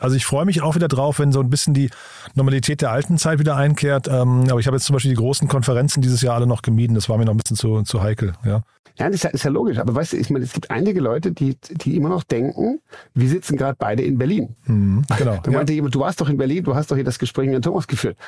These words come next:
Speaker 2: Natürlich führen wir das mit digitalen Tools. Und natürlich würden wir das genauso gerne in einem coolen, keine Ahnung, Studio führen, aber man kann eben heute alles ganz genauso machen. Und ich glaub,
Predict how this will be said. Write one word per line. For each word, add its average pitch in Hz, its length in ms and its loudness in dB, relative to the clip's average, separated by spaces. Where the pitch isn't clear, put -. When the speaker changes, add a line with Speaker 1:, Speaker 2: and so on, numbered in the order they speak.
Speaker 2:
Natürlich 147 380 -2
führen 156 300 0
wir 165 60 -2
das 175 200 -2
mit 151 160 -2
digitalen 143 460 -2
Tools. 131 320 -4
Und 160 220 0
natürlich 156 420 -2
würden 147 180 -4
wir 139 100 0
das 127 160 -4
genauso 120 680 0
gerne 110 480 -2
in 139 160 0
einem 135 160 -2
coolen, 139 640 0
keine 110 240 -4
Ahnung, 120 220 -2
Studio 175 420 0
führen, 135 580 -2
aber 113 200 -2
man 117 200 -2
kann 202 360 -2
eben 110 360 0
heute 110 360 -2
alles 147 260 -4
ganz 160 220 -4
genauso - 340 -2
machen. 107 220 -4
Und 131 40 0
ich 135 100 -4
glaub, 147 180 -2